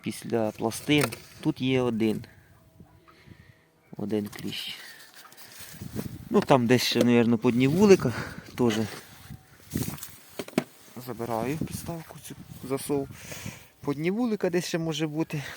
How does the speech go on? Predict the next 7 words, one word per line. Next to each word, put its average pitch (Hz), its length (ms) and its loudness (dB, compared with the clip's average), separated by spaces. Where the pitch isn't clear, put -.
тому 127 180 -4
що - 200 -8
сітка - 360 -6
невелика. 151 540 -2
Так, 113 220 2
ну, 120 120 -2
ну, 123 180 -2